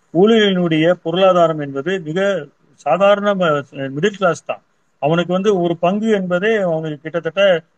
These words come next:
தொள்ளாயிரம் ரூபாய், ஆயிரம் ரூபாய், ரெண்டாயிரம் ரூபான்னு வரும். அப்படி வரும் பொழுது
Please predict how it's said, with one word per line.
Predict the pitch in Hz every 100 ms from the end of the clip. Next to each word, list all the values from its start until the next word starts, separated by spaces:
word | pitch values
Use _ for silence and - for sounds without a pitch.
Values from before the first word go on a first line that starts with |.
| _
தொள்ளாயிரம் | 160 165 165 160
ரூபாய், | 196 175
ஆயிரம் | 160 160
ரூபாய், | 147 180 180
ரெண்டாயிரம் | 151 151 160 147
ரூபான்னு | 165 160
வரும். | 135 131 117 _ _ _ 156
அப்படி | 156
வரும் | 151 165 226
பொழுது | 233 180 135 135 160